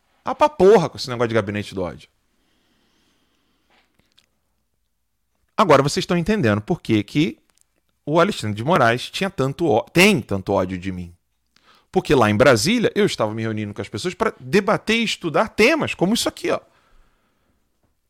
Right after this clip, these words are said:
Foro de São Paulo, os textos do professor Olavo de Carvalho, criar um jornal, que foi o Terça Livre, que até hoje,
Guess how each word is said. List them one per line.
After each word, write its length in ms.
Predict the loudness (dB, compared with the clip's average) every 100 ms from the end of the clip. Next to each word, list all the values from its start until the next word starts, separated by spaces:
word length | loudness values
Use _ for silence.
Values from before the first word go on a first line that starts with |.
| _
Foro 320 | _ 2 4
de 80 | 2
São 160 | -2 0
Paulo, 460 | 4 6 6 2 -6
os 160 | -4
textos 300 | 0 -2 0
do 80 | -4
professor 380 | -4 -4 0 4
Olavo 200 | 4 2
de 80 | 0
Carvalho, 580 | -2 4 4 4 0 -8 _ _ _ _ _ _ _ _ _ _ _
criar 280 | 0 4 4
um 120 | 4
jornal, 720 | 2 2 4 6 6 4 -2 _
que 100 | -12
foi 160 | -4 -4
o 20 |
Terça 240 | -2 0
Livre, 480 | 0 2 0 -2 -8 _ _ _ _ _ _ _
que 80 | -2
até 300 | -2 4 6
hoje, 480 | 8 6 4 0